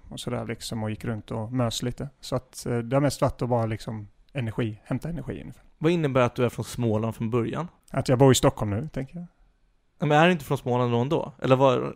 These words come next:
Speaker 1: Okej, ja, ja, jag tänker inte ens ge mig in i den här argumentationen, <laughs> känner jag. Men,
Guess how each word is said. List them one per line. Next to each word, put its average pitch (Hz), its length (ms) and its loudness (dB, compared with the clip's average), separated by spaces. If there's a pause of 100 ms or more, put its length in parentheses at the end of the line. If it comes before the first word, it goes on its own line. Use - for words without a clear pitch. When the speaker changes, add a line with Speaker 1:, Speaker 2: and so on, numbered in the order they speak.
(160)
Speaker 1:
Okej, 156 300 0
ja, 156 360 2
ja, 185 240 8
jag 170 140 6
tänker 160 180 4
inte - 100 0
ens 151 120 2
ge 143 80 4
mig 135 120 4
in 113 120 2
i - 40 2
den 113 100 2
här 120 80 4
argumentationen, 120 640 6
<laughs> - 80 8
känner - 400 8
jag. 160 140 6 (380)
Men, 202 120 10